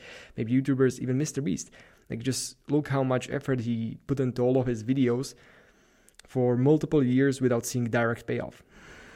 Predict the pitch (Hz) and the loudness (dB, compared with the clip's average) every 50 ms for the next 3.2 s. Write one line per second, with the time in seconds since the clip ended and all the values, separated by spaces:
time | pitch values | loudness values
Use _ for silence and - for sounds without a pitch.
0 | - - - - - - 123 120 120 120 123 117 - - - - - - - _ | -20 -20 -20 -12 -6 -2 0 0 2 0 0 -2 -6 -10 -18 -20 -20 -20 -20 _
1 | _ _ _ _ _ - - 123 117 - - - 123 127 120 - 120 - - 139 | _ _ _ _ _ -6 -6 -6 -6 -6 -8 -4 -2 -2 -2 -2 -4 -6 -6 -6
2 | 123 113 117 120 120 117 117 - - - - - - - _ _ _ _ _ _ | -6 -6 -8 -6 -6 -6 -6 -8 -12 -20 -20 -20 -20 -20 _ _ _ _ _ _
3 | - 127 127 | 0 2 2